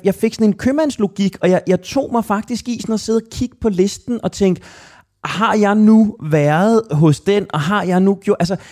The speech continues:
jeg havde sådan en, en, en købmandslogik omkring det. Så, så det sjove er, at, at, at det jo et eller andet sted går begge veje, og det får mig til at tænke på, om, om vi...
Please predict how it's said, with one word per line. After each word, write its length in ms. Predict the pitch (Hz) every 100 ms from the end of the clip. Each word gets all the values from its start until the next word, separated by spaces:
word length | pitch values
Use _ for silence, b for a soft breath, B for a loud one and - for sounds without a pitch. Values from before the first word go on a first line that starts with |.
| B B -
jeg 80 | 170
havde 140 | 220
sådan 140 | 233 226 -
en, 80 |
en, 60 | 196
en 140 | 196 190
købmandslogik 880 | - 269 330 285 - 196 - 185 - -
omkring 500 | 170 - 220 - 208
det. 120 | 180 b b b b -
Så, 100 | 190
så 120 | - 202
det 140 | 185
sjove 360 | - 202 240 220
er, 180 | 208 202
at, 160 | 185 175
at, 140 | 180 -
at 160 | 170
det 60 | 180
jo 60 | 180
et 40 |
eller 100 | 208
andet 80 | 214
sted 140 | 208 208
går 160 | 196
begge 460 | 165 175 165 170 151
veje, 440 | 131 131 170 240 -
og 80 |
det 80 | 196
får 100 | 220
mig 140 | 202 185
til 100 | 208
at 60 |
tænke 260 | - 208 202
på, 240 | 196 - -
om, 220 | 160 -
om 260 | 156 156 139
vi... 240 | 156 139